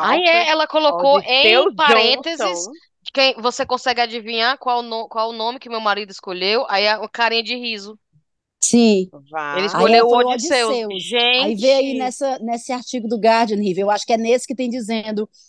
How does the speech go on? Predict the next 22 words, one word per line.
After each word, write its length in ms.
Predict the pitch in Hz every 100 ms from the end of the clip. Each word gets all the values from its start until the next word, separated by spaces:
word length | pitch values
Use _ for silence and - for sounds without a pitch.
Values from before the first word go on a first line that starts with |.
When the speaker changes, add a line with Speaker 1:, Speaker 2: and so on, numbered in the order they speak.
| _
Speaker 3:
que 100 | 226
o 40 |
cara, 340 | - 214 214 202 - -
é, 540 | 202 190 190 180 180 185 _ _ _ -
o 80 |
jornalista 640 | 185 226 226 220 262 - 247
explica 580 | - - 262 269 262
quem 360 | 233 262 277 262
era 140 | 247
Odisseu. 600 | 247 254 240 220 185 156 - _ _ _ _ _ _ _ _ _ _ _
Speaker 1:
Meu 460 | 202 208 226 233 233
Deus. 960 | 196 226 220 214 214 208 208 202 202 196
Speaker 2:
Ó, 180 | 185 160
e 80 | 196 220
na, 140 | 208
na, 300 | 214 220 220 139 170
em 200 | 240 226
Greek, 440 | 202 214 247 349 - - - -
na 120 | 190
mitologia 600 | 202 - 202 185 247 285
grega, 600 | 226 190 170 175 185 226
Odysseus 1000 | 190 220 226 285 - 233 180 175 196 233